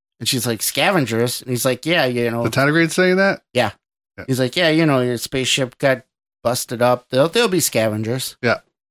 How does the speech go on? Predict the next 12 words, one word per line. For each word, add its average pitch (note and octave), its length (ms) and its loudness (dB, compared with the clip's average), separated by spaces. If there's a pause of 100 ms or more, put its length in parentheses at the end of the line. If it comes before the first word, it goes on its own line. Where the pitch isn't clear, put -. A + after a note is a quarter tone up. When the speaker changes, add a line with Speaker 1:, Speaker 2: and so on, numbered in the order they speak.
(140)
Speaker 1:
So A#2+ 480 4
they B2+ 100 0
hang B2 240 -2
out A#2+ 180 -2
for - 120 -6
a B2 40 0
little A#2+ 200 -2
while, D#3+ 580 4 (460)
and G#2+ 180 -8
she's A2+ 420 -10
all A#2 200 -2
confused. D3+ 880 -4